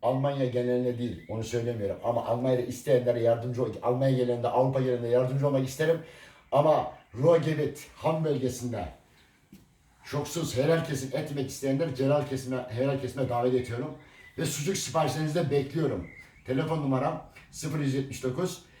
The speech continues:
yedi yüz iki, kırk üç, kırk beş.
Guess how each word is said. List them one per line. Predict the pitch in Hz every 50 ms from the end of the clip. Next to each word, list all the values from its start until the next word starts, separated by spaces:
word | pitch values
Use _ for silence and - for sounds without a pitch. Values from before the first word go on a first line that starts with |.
| - - - _ -
yedi | 120 131 131 139
yüz | 165 160 139 139
iki, | 135 - 170 185 - - - - _ -
kırk | 135 131 131 131 156
üç, | 175 170 - - -
kırk | - 135 135 - -
beş. | 139 117 95 - - - -